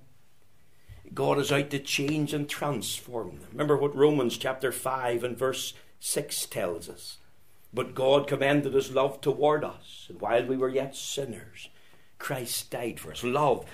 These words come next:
leaving heaven, dealing with the offense between ourselves and God,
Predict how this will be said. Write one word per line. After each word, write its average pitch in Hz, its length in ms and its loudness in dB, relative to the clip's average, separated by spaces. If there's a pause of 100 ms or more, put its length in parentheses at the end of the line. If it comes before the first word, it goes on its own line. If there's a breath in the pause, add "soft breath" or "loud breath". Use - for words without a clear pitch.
leaving 160 460 4
heaven, 151 500 0 (640 soft breath)
dealing 175 320 10
with 170 160 8
the 170 120 10
offense 170 640 4
between 160 680 2 (120)
ourselves 165 840 4
and 156 180 0
God, 156 580 0